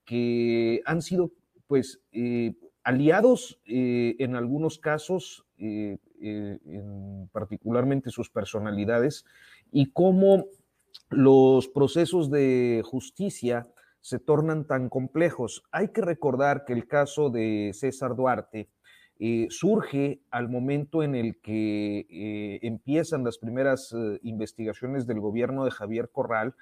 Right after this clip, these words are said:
que convierte el asunto Duarte en el motivo principal o en la motivación principal de todo un sexenio. El sexenio se acabó,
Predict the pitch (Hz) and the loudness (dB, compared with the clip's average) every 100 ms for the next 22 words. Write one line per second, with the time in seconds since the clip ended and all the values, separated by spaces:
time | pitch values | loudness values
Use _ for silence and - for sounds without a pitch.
0 | _ _ _ 120 - 127 127 156 208 - | _ _ _ -8 -4 -2 0 2 2 0
1 | 160 127 - 123 110 - 143 147 139 127 | -2 -2 -2 -2 -2 -4 -4 0 2 2
2 | 120 - 139 131 - 120 113 113 113 113 | 0 -2 -2 -2 -4 -4 -4 -2 -2 -2
3 | 117 110 143 156 - 143 123 - 131 135 | -4 -2 0 0 0 -4 -4 -2 0 2
4 | 135 120 117 110 113 110 - 143 143 156 | 2 0 -2 -6 -6 -6 -4 -4 -4 -4
5 | 147 107 131 139 127 - 131 143 143 139 | -6 -6 -4 -2 -2 -2 -2 0 -2 -6
6 | - 156 190 170 120 - 110 - 156 180 | -4 -2 0 0 0 -4 -6 -4 -4 -4
7 | - 120 - 104 135 170 | -4 -4 -4 -2 0 0